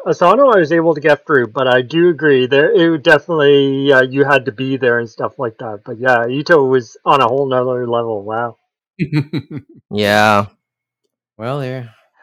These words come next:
Speaker 3: I think if Inyo Asano came this year, the line would be a lot bigger.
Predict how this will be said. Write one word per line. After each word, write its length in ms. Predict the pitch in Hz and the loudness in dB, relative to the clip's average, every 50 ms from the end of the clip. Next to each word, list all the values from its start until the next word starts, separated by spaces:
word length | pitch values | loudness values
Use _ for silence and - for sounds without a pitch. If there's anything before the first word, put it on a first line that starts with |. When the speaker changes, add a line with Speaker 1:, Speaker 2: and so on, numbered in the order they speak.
| _ | _
Speaker 3:
I 140 | - 120 156 | 0 2 2
think 320 | 147 - 226 262 302 - - | 4 4 4 4 4 2 2
if 260 | - 170 175 - - | 4 4 4 4 2
Inyo 400 | - 165 160 160 170 175 175 160 | 2 2 4 6 6 6 6 6
Asano 460 | 139 - - 139 135 135 135 139 135 | 4 4 4 4 4 6 4 2 0
came 540 | - - - 135 131 131 131 135 135 135 131 - _ _ _ _ _ _ _ _ _ _ _ _ | -2 -2 0 2 2 2 2 2 2 0 -2 -6 _ _ _ _ _ _ _ _ _ _ _ _
this 400 | - 101 101 113 135 - - - | -10 -2 0 0 0 0 -2 -2
year, 560 | 170 175 185 196 208 214 214 226 233 214 - _ _ _ _ _ _ _ _ _ _ _ _ _ _ _ | 2 6 6 8 8 8 6 4 4 2 -2 _ _ _ _ _ _ _ _ _ _ _ _ _ _ _
the 60 | 131 | 2
line 260 | 135 135 135 135 139 | 6 6 8 8 6
would 120 | 139 131 110 | 6 4 4
be 80 | 127 123 | 4 2
a 80 | 117 | 2
lot 400 | 104 107 110 113 117 104 101 - | 2 2 4 4 4 4 4 2
bigger. 360 | - 98 90 92 95 92 95 | 0 0 0 2 0 0 -2